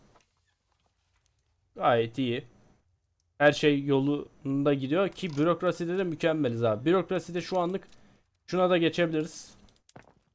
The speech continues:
Asker alımına. Şimdi koloni büyümeye bence geçilebilir. Üçüncü seviyede geçilebilir. Açsak mı ya üçüncü seviyeyi?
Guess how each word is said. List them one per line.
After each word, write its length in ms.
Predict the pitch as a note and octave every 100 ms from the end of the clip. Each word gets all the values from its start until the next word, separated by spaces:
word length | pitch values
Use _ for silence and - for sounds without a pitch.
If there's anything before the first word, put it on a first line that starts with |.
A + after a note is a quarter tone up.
| _ -
Asker 460 | A#2+ A#2 D3+ D#3 -
alımına. 640 | C3+ B2+ B2+ C3 C#3 B2 - - _ _ _ _ _ _ _ _ _ -
Şimdi 640 | E3+ D#3 C3+ B2 A#2+ A#2 A#2
koloni 380 | D3+ F#3 G3+
büyümeye 380 | F3+ F3+ F3+ F#3+
bence 280 | F3+ E3 F3
geçilebilir. 680 | E3 D3 D#3 D3+ C#3+ E3 - - - - - _ _
Üçüncü 340 | A#2 - D3 F#3+
seviyede 420 | D#3 C3 A#2+ A2
geçilebilir. 480 | G#2+ - A2+ G#2 G2+ - - - _ _ _ _ _ _ _ _ _ _ _ _ _ _ _ _ _ _ _ _ _ _ _ _ _ _
Açsak 500 | A#2+ - - E3+ -
mı 60 |
ya 160 | D#3 -
üçüncü 300 | C#3+ - A#2+
seviyeyi? 360 | - A2+ A2+